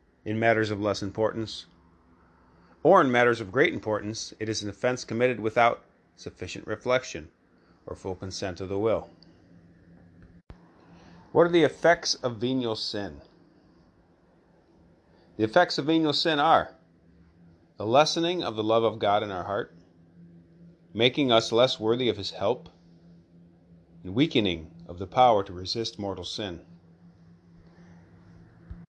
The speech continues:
Venial sin's no joke.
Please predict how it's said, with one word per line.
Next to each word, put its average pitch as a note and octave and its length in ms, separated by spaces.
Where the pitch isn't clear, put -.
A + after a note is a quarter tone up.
Venial E3 240
sin's D3 320
no C3 160
joke. A#2 500